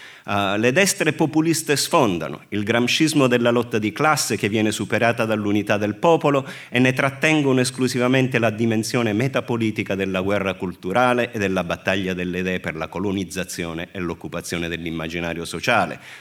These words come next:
Si ripromettono, le destre lepeniste, di convertire il nazional popolare in nazional populista. L'operazione non è del resto nuova.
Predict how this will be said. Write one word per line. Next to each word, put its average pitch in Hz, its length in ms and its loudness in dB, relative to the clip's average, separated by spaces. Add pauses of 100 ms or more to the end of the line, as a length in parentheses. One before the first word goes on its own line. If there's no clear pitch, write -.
Si - 180 -2
ripromettono, 123 800 2
le 82 140 -4
destre 82 460 -6
lepeniste, 135 600 0 (220)
di 135 120 0
convertire 131 600 2
il 85 60 -2
nazional 107 460 -2
popolare 87 680 -2
in 101 100 -4
nazional 92 480 -4
populista. - 600 -12 (840)
L'operazione 190 680 4
non 160 200 4
è 139 80 4
del 127 140 4
resto 110 340 0
nuova. 135 560 2